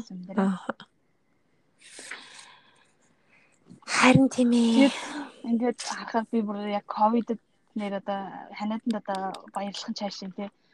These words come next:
Speaker 1: Гэхдээ бол би яг үүндээ яг тэрийг ингээд олж харах нөхцөл байдлыг бүрдүүлсэнд тий бүр баярлаад байгаа байхгүй. Oh my god. Яг эртхэн л бариад авлаа.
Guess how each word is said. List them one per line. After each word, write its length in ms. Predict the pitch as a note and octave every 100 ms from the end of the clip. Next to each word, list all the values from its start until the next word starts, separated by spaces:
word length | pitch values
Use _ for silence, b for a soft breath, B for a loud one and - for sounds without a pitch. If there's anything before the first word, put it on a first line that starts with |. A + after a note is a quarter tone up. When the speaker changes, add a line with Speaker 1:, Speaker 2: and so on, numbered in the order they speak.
| _ -
Speaker 1:
Гэхдээ 260 | - C4 A#3
бол 180 | G#3+ -
би 80 | -
яг 140 | G#3 G#3
үүндээ 360 | G#3 G3 G#3 G3 - _ _ _ -
яг 160 | B3
тэрийг 280 | - C4+ C#4
ингээд 200 | B3+ G#3
олж 200 | G3+ A#3
харах 260 | - A3 -
нөхцөл 420 | G3+ F#3+ - A3+ A#3+
байдлыг 380 | G#3 G3 - G3+
бүрдүүлсэнд 680 | A#3 A3 - C4+ - B3+ A#3 _
тий 160 | G#3+ G3
бүр 180 | G3+ G3+ B B B
баярлаад 360 | - G3+ F#3+ G3+
байгаа 180 | F#3+ F#3+
байхгүй. 220 | - G3+
Oh 120 | G#3
my 160 | G3+ G3
god. 180 | G3+ -
Яг 200 | A#3+ B3+ _ _ _ _
эртхэн 480 | B3+ A3 - - F#4+
л 100 | -
бариад 320 | - G#3+ A#3+ G3
авлаа. 360 | F#3+ - G3